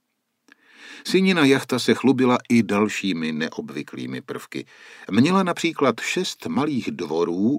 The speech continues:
o rozměrech dvaceti až třiceti čtverečních metrů. Všechny se dokázaly automaticky přizpůsobit směru akcelerace a během setrvačného letu rotovaly nezávisle na zbytku lodi a generovaly tak vlastní umělou gravitaci.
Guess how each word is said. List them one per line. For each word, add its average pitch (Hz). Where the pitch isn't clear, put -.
o 127
rozměrech 113
dvaceti 113
až -
třiceti 113
čtverečních 87
metrů. 67
Všechny 156
se 113
dokázaly 78
automaticky 107
přizpůsobit 104
směru 101
akcelerace 64
a 95
během 113
setrvačného 98
letu 73
rotovaly 160
nezávisle 131
na 107
zbytku 87
lodi 76
a 95
generovaly 160
tak -
vlastní 127
umělou 117
gravitaci. -